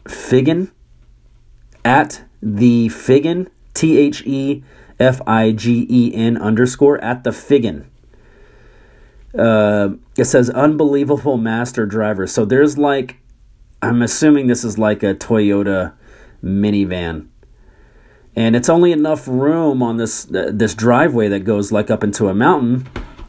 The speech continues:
there's only enough room to go forward or backward on the thing, you know?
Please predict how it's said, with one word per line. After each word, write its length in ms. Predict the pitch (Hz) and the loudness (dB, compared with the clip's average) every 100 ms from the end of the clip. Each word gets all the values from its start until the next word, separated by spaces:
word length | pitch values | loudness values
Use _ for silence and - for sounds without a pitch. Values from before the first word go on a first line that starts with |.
| - - | -8 0
there's 100 | 147 | 2
only 200 | 156 156 | 4 2
enough 240 | 156 160 127 | 2 0 -2
room 600 | 117 131 156 135 127 127 _ _ - - - - - - - _ _ _ - - _ | 2 2 2 0 -2 -8 _ _ -20 -20 -20 -20 -20 -20 -20 _ _ _ -20 -20 _
to 100 | - | 2
go 360 | 127 123 110 - | 4 2 0 -6
forward 480 | - 135 127 143 135 | -2 0 2 0 0
or 40 | |
backward 440 | 110 147 - 123 | -4 -6 -4 -6
on 100 | 95 | -6
the 80 | 78 | -8
thing, 460 | - 85 71 64 - - | -10 -8 -8 -12 -18 -6
you 220 | 95 98 | -2 0
know? 340 | 95 104 127 | 0 -2 -4